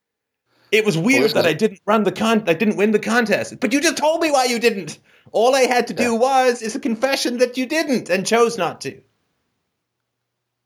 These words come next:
Speaker 1: Do, do you see what I'm saying?
Speaker 2: Oh, I feel it.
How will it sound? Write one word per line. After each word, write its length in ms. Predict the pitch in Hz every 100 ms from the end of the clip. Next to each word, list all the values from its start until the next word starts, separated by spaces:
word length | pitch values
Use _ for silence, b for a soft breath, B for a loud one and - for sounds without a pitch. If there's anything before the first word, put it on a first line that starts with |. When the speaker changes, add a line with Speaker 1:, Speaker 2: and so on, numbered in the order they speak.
| _ _ _ _ -
Speaker 1:
Do, 100 | 160
do 100 | 165
you 40 |
see 160 | - 220
what 120 | 208
I'm 120 | 202
saying? 340 | 196 202 214 - _ _ _ _ _ _ -
Speaker 2:
Oh, 180 | 131 113
I 80 | 104
feel 300 | - 110
it. 120 | 95